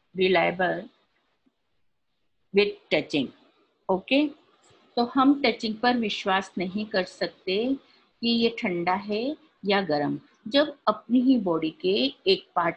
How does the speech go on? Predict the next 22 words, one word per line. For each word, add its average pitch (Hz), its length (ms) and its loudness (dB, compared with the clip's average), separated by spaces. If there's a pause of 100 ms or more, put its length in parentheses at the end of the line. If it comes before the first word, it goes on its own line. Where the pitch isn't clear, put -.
में 208 100 -4
हमें 185 340 -4
गर्म 165 280 0
लग 226 160 0
रहा 220 140 2
है 254 300 -2 (300)
और 196 100 0
दूसरे 247 400 -2
पार्ट 185 340 0
में 208 100 -4
सेम 214 280 -2
टाइम 202 280 -2
पर 185 140 -6
ठंडा 180 360 -4
लग 208 220 -2
रहा 160 140 -2
है, 202 440 -4 (160)
तो 262 320 0 (360)
how 233 240 2 (120)
can 196 220 -4
reliable 156 680 -6 (240)
it? 202 100 2